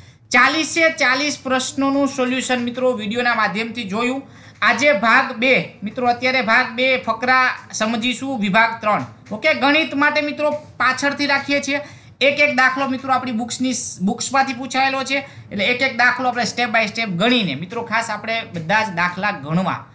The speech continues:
ગણતરી કરશું અને તમને ખાસ સમજાવી આપશું કે કઈ કઈ બાબત ને કયો જવાબ આવે. ઓકે? ટ્રીક સાથે દાખલા આપણે જોશું,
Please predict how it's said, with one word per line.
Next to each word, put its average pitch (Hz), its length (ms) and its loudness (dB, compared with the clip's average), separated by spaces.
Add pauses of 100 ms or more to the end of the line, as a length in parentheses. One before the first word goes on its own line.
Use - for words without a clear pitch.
(320)
ગણતરી 247 460 0
કરશું 262 400 -2
અને 226 140 0
તમને 208 300 -4
ખાસ 196 300 -4
સમજાવી 170 420 -2
આપશું 175 280 -4
કે 180 160 -6
કઈ 208 320 -2
કઈ 214 120 -2
બાબત 165 340 -2 (420)
ને 151 80 -10
કયો 185 260 -6
જવાબ 151 340 0
આવે. 117 280 -10 (120)
ઓકે? 240 160 -2
ટ્રીક 262 260 -4
સાથે 254 320 0
દાખલા 240 300 0
આપણે 240 180 -4
જોશું, 240 420 -8